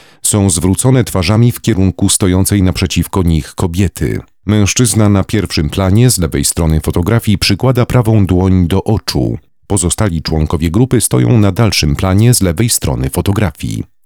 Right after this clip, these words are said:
Jeden z młodych mężczyzn trzyma w wyciągniętych rękach smartfona. Robi zdjęcie.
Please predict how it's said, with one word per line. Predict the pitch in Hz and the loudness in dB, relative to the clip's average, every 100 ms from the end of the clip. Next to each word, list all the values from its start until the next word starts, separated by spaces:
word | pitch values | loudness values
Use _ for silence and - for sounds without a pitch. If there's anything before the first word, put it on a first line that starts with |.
| - | -2
Jeden | 95 123 117 | 0 2 2
z | 104 | 2
młodych | 107 120 127 - | 2 2 0 0
mężczyzn | 98 90 76 - 117 117 131 - | 2 2 0 0 0 2 0 0
trzyma | - 120 117 | 0 2 4
w | 95 | 2
wyciągniętych | 76 98 101 95 90 120 127 82 | 0 0 0 0 4 2 2 0
rękach | 85 82 - 90 - | 0 -2 -2 -4 -4
smartfona. | - 107 - 139 98 - - - | 0 -2 0 -2 -2 -4 -10 -6
Robi | 101 127 95 98 | 0 0 2 0
zdjęcie. | 92 71 101 82 65 - 53 | -2 0 0 0 -2 -4 -4